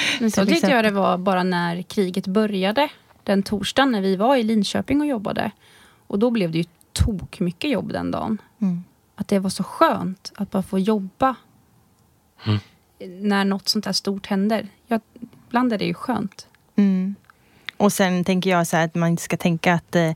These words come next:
Speaker 2: om man, eh, inte håller ihop det på en intervju så är inte det en svaghet, utan det är ju, vi är ju <laughs> människor allihop såklart med känslor.
Speaker 3: Mm.
Speaker 2: Eh, och det är ju fint så här att berörs man av en intervju så som du gjorde, Frida, när du började gråta,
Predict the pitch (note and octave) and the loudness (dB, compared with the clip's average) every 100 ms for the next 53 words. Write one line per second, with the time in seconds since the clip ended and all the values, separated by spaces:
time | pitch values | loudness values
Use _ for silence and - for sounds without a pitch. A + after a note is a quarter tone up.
0 | - - - - F3+ F3+ E3+ E3 E3 C#3+ | -6 -18 -8 2 4 4 2 2 0 0
1 | - F3+ E3 E3+ F3 E3 E3 F3 - - | 2 0 2 2 2 0 0 -2 -4 -6
2 | F3+ F3 E3 D#3+ F3 G3+ G3+ F3 - E3 | -2 0 2 0 0 2 2 0 -2 0
3 | E3 C3 - C3+ E3+ - E3 E3 F3+ E3+ | 0 0 0 0 0 0 0 0 0 0
4 | D#3+ F3 G3+ D#3 - E3+ E3+ E3 E3 D#3 | 0 2 0 0 -4 -2 0 0 -2 -2
5 | E3+ D#3+ F#3 F#3+ F3 E3 F3 F#3 F#3 F3 | -4 0 0 0 -2 -4 0 2 2 2
6 | F3+ D#3 D3+ - G3+ F3 E3+ F#3+ - - | 2 2 -2 -4 -2 0 0 -2 -2 -6
7 | F#3+ - - F#3 F3 F#3 F3 - F3+ F3 | -4 -4 -4 -2 -2 -2 -4 -4 -8 -8
8 | - - - - - A2 G#2+ F3 F3 E2+ | -16 -20 -20 -20 -12 -4 0 2 2 0
9 | B2 - _ - E3+ E3+ E3 F#3+ G#3 G3 | -4 -8 _ -2 0 0 0 2 2 2
10 | E3 D#3+ - D#3 D#3+ F3 E3+ E3 F#3+ G3 | -2 -2 0 -2 0 0 0 0 0 2
11 | G3 F#3+ F3+ F3 - - - - E3+ E3+ | 4 4 2 0 -2 -2 -2 -2 -2 2
12 | G3+ G#3 E3 - E3 - - - _ G3+ | 2 2 0 0 0 2 0 -4 _ -2
13 | F3+ F3 D#3+ - F#3 F3+ E3+ F3+ - - | 0 0 -2 -4 -4 -2 0 0 0 -2